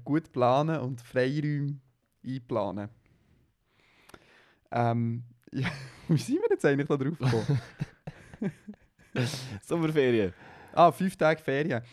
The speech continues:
Speaker 1: Ja, ich gehe, ähm, ich gehe noch ein bisschen interrailen. Ich habe noch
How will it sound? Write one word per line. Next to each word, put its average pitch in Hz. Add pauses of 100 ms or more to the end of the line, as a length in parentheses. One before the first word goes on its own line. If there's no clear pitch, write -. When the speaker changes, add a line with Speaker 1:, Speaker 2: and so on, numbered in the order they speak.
(200)
Speaker 1:
Ja, 131
ich 147
gehe, 120
ähm, 120
ich 135
gehe 135
noch 131
ein 156
bisschen 110
interrailen. 160 (840)
Ich 123
habe 123
noch 123